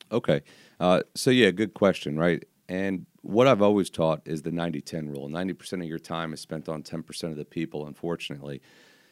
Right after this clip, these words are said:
And, uh, research actually shrinks that number, and res-, research indicates more of a five percent that you really can't affect, no matter how good you treat them, no matter what you give them. Um,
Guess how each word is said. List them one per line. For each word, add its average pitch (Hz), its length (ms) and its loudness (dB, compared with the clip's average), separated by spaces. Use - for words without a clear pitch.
And, 80 240 -4
uh, 85 160 0
research 151 460 2
actually 101 460 4
shrinks 90 540 0
that 78 200 -4
number, 76 300 -6
and 78 100 -6
res-, 95 340 -4
research 104 460 0
indicates 85 480 -4
more 82 200 -4
of 71 100 -8
a 73 40 -14
five 80 380 -4
percent - 460 -10
that 71 100 -10
you 78 120 -10
really 85 240 -4
can't 85 280 -8
affect, 78 520 -8
no 82 100 -4
matter 82 280 0
how 85 180 -2
good 85 200 -6
you 80 60 -10
treat 95 300 -2
them, 87 140 -4
no 80 60 -4
matter 80 260 -2
what 82 200 -4
you 73 80 -12
give 82 220 -2
them. 80 260 -4
Um, - 320 -8